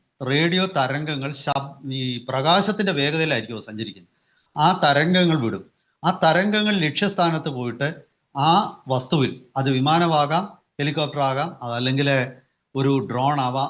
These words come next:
അവിടെ പോയിട്ട് അത്, ആ, അതിൽ തട്ടി അത് പ്രതിഫലിച്ച് തിരിച്ചു വരും.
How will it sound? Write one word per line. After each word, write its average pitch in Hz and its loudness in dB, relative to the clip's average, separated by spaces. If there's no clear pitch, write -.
അവിടെ 165 -2
പോയിട്ട് 160 -4
അത്, 147 -4
ആ, 123 -4
അതിൽ 190 0
തട്ടി 185 0
അത് 139 -4
പ്രതിഫലിച്ച് 156 -2
തിരിച്ചു 165 -2
വരും. 101 -6